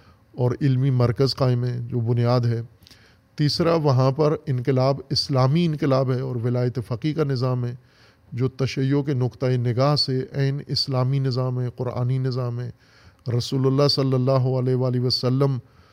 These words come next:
کا تاسیس کیا ہوا نظام ہے، یہ اعتقاد ہے۔ اور یہ ہماری دلائل ہیں جس وجہ سے ہم ان سے ہمدردی رکھتے ہیں۔ لیکن یہ بات بھی ز-،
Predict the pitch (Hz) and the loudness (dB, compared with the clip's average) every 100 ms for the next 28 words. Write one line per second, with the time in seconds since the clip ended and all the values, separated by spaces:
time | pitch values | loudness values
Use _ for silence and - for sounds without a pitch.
0 | _ _ _ 220 135 113 - 151 160 156 | _ _ _ -10 -8 -10 -8 -4 -2 -2
1 | - 135 - 156 - - 143 147 139 123 | -2 -2 -2 -2 -4 -4 2 4 4 4
2 | 147 151 139 131 127 127 131 135 151 139 | 4 4 4 2 0 -2 -2 -2 -2 -2
3 | - - 135 135 123 127 127 147 147 131 | -10 -4 -4 -2 -6 -6 -6 -4 -4 2
4 | 202 156 139 127 151 - - _ - - | 2 2 2 0 -2 -6 -20 _ -20 -20
5 | _ _ 127 110 127 131 165 165 143 139 | _ _ -8 -2 2 4 4 4 0 0
6 | 135 123 131 131 131 131 123 123 - _ | -2 -2 -2 -2 -2 -4 -2 -6 -12 _
7 | _ _ - 131 123 139 135 - - 127 | _ _ -8 -6 -4 0 -2 -2 -10 -6
8 | 117 127 113 127 120 - 131 123 - _ | -2 -2 0 -2 -4 -8 -10 -10 -12 _
9 | _ _ _ _ - 170 196 220 - - | _ _ _ _ -2 -2 0 -4 -4 -12
10 | 135 156 214 180 175 175 190 196 143 110 | -6 -2 0 2 0 -2 -4 -4 -4 -8
11 | - | -10